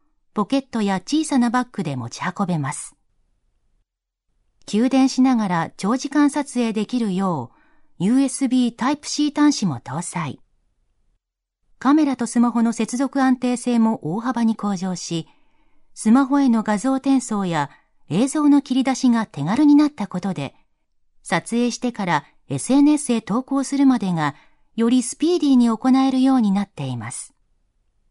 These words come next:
そして、メニュー画面や操作画面を音声で読み上げる機能に加え、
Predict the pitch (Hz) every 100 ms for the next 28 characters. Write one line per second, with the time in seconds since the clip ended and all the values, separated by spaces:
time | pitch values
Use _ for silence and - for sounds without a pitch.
0 | _ _ _ _ - _ - 170 - 180
1 | 170 _ _ - 175 240 277 285 262 233
2 | 180 165 160 - 202 254 302 294 269 233
3 | 208 202 - 294 - 269 233 226 233 240
4 | 247 240 208 - 247 226 165 127 - 127
5 | 143 139 131